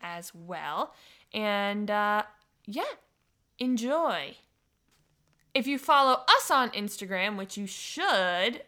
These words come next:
we're Buried Broadway on Instagram. We've already shared a few things of theirs in our stories,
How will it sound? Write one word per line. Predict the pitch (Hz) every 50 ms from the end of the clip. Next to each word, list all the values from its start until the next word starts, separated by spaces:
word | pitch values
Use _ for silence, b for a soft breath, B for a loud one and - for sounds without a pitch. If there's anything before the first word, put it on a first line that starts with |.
| _ _
we're | - 196 190 185 180 180 180 185
Buried | 180 165 - - 196 185 185 190 190 214 247 226 208 -
Broadway | - 190 185 175 165 170 190 - 160 156 160 175 214 - -
on | - 196 - -
Instagram. | - 175 185 - - - 185 185 180 170 170 180 202 b b b b b b
We've | - 247 262 247 254 - _ _ _ _ _ _
already | - 247 262 262 262 247 247 254
shared | 247 - - 269 247 233 233 233 226 226 226 214 214 b b b b b b b
a | - 240
few | 233 - 247 262 254
things | 240 - 247 240 233 233 233 233 226
of | 233 208 196
theirs | 220 214 214 208 208 208 208 208 208 - _ _
in | - 214 208
our | 190 180 185
stories, | - - - - - 370 370 311 254 226 220 233 262 320 392 415 - -